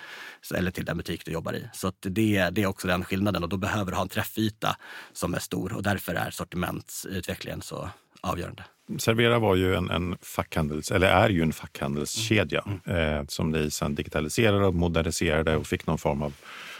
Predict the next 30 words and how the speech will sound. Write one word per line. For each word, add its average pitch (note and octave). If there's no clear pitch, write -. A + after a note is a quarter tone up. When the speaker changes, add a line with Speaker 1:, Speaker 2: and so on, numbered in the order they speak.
Speaker 2:
av -
omni- E2+
eller D#2
opti-, D#2
liksom, D#2+
effekt -
på. G#2+
Speaker 1:
Mm. -
Speaker 2:
När G2
du G2
tänker A#2+
en, F#2
en, E2+
du A2+
kan G2+
ta F#2+
vilken F2+
e-handel E2
som -
helst. -
Speaker 1:
Mm. A2
Speaker 2:
I B2
vilken G#2
situation F#2+
ska -
man F2
öppna E2+
butiker E2+
som E2+
e-handlare? F2